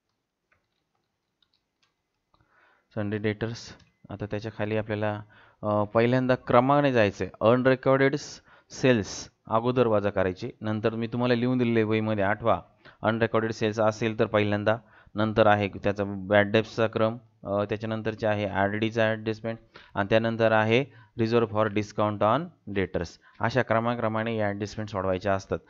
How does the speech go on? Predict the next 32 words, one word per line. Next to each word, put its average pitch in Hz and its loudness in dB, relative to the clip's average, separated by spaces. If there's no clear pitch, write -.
शिल्लक 117 2
राहिलेल्या 113 0
रकमेवरती 107 -4
प्रोसेस 107 -6
करायची 104 -2
असते. 107 0
मग 110 0
आता 110 4
आपण 117 2
पहिल्यांदा 123 0
इथे 117 -4
काय 113 4
करणार 110 2
आहोत, 110 0
अ, 101 0
तीन, 135 0
चार 135 6
नंबरची 139 2
जी 135 0
ॲडजस्टमेंट 123 0
आहे, 107 -2
goods 127 2
worth 123 2
rupees 113 -4
three 113 -4
thousand 113 -2
were 113 2
sold 117 0
but 110 -2
no 123 -2
entry 120 -6
was 110 2